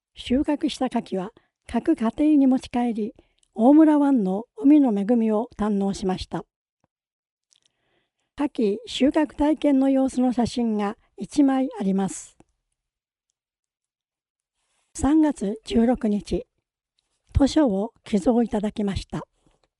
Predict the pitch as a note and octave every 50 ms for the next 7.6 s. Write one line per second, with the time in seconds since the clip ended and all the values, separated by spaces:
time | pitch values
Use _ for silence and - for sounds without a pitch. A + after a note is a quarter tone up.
0 | _ _ _ _ _ _ _ _ _ _ _ _ _ _ _ _ - - - -
1 | - D4+ D#4 - - D4 D#4 D4+ B3+ C4 D4 D4 C#4 - - A#3+ A#3 D4 - -
2 | - B3+ B3+ B3 B3 B3 A#3+ - A3+ - - A3 G#3 G#3 F#3+ E3+ E3+ - E3+ G3
3 | - _ _ _ _ _ _ _ - - A#3+ G#3 D4+ D4+ D#4+ D#4 - D#4 D4 -
4 | B3+ A3 G#3+ F3 - B3 C#4 D#4+ - - D4+ C#4+ C#4 B3+ A#3 A#3 B3 C4+ - -
5 | - B3+ F#3 - - C#4+ D4+ D#4 C#4+ C#4+ C#4+ C#4+ C#4 C#4 C4 D4 C4+ - A3 F#3+
6 | F#3 F3+ G#3 - _ _ _ _ - - G#3+ - - - D4+ C#4+ C#4+ C#4+ C#4 C#4
7 | B3 - - D#4 D4 A#3 G3+ G3+ F#3+ F3+ E3+ -